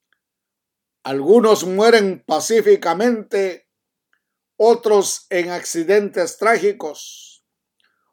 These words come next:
otros en las camas de los hospitales,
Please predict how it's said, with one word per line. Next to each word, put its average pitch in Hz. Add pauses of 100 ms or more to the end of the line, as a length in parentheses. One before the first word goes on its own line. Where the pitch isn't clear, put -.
(160)
otros 214
en 180
las 175
camas 202
de 175
los 165
hospitales, 165